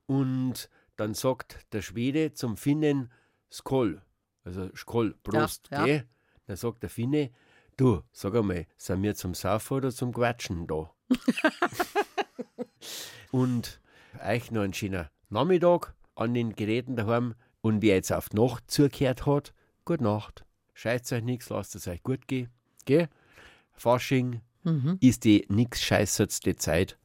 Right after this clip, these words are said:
Speaker 1: vom Jahr.
Speaker 2: <laughs> Ja.
Speaker 1: Fällt da jetzt spontan ein Witz ein, ganz schnell?
Speaker 2: Mir ist noch einer eingefallen,
Speaker 1: Ha!
Speaker 2: ja. Förster trifft den Wald an, weil er ein Holz mitnimmt. Sagt er, „Du kannst doch nicht einfach das Holz da mitnehmen.“ Sagt er, „Nimm doch kein Holz mit“, hat er gesagt, „ich sammle Hasenfutter.“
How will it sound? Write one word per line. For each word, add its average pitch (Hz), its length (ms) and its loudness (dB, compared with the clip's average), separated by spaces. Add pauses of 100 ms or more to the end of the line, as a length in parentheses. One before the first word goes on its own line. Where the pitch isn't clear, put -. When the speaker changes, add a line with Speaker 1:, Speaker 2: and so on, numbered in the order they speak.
Speaker 1:
vom 85 300 0
Jahr. 87 440 4
Speaker 2:
<laughs> - 120 -6
Ja. - 320 -6 (640)
Speaker 1:
Fällt 170 280 4
da 160 80 6
jetzt 147 200 6
spontan 139 500 2
ein 156 120 4
Witz 170 240 -2
ein, 175 180 2
ganz 175 280 -2
schnell? 160 400 2 (440)
Speaker 2:
Mir 294 140 2
ist 247 80 -6
noch 254 100 2
einer 226 180 2
eingefallen, 180 480 0
Speaker 1:
Ha! 226 60 6
Speaker 2:
ja. 170 220 2 (200)
Förster 202 560 -2
trifft 214 340 -4
den 208 120 -2
Wald 180 240 4
an, 208 160 2
weil 196 140 0
er 185 200 0
ein 165 60 -2
Holz - 380 0 (100)
mitnimmt. 185 560 0 (420)
Sagt - 320 0
er, 147 60 -2
„Du 147 80 -4
kannst 156 240 0
doch 170 60 2
nicht 160 140 2
einfach 147 260 -2
das - 200 -8
Holz 214 240 0
da 247 100 -2
mitnehmen.“ 165 480 2 (380)
Sagt - 260 -6
er, 131 80 0
„Nimm 139 160 0
doch - 160 -4
kein 120 160 -4
Holz 180 200 0 (120)
mit“, 208 200 0
hat 160 100 0
er 156 60 -4
gesagt, - 320 -8
„ich - 100 -20
sammle 123 340 0
Hasenfutter.“ - 760 0